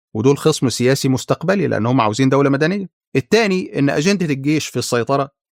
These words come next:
هتواجه معارضة من الطبقة الوسطى على السوشيال ميديا. التالت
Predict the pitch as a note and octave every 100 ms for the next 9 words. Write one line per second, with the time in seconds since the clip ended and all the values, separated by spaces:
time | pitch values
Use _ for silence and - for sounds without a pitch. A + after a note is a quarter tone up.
0 | - C3+ E3 G3+ E3 D3 C3 D#3 E3 B2
1 | B2 D#3+ D3 C3+ A#2+ - C3+ A#2 - D3
2 | E3 F#3 E3+ _ - A#2 - F#3 D#3 _
3 | -